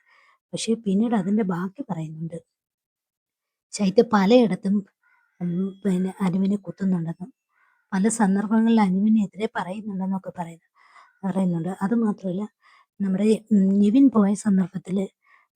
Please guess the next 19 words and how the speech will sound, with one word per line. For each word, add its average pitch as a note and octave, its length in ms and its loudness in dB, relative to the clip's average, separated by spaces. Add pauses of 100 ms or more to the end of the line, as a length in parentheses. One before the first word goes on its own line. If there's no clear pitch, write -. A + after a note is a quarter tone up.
ഭയങ്കരമായ G3+ 440 2
കരച്ചിലല്ലായിരുന്നു E3+ 840 -2
ശൈത്യ? E3 380 -8 (580)
നിവിൻ G3+ 260 2
ഒരു F#3+ 100 0
തെറ്റും F#3+ 320 -2
ചെയ്തിട്ടില്ല, F3+ 480 -4
നിവിനെ F#3 300 -2
തിരിച്ചു E3 320 -12
കൊണ്ടുവരണമെന്ന് F3 500 -4
ശൈത്യ E3+ 360 -12
കരയുന്നുണ്ട്. E3+ 540 -12 (400)
അപ്പൊ - 180 -4
അത് F#3+ 200 4
സ്-, - 200 -2
പറയുന്ന G3+ 340 4
സന്ദർഭത്തില് F#3 680 -4 (120)
അനുമോള് F3+ 360 -2
പറയുന്നുണ്ട്, F#3 580 -4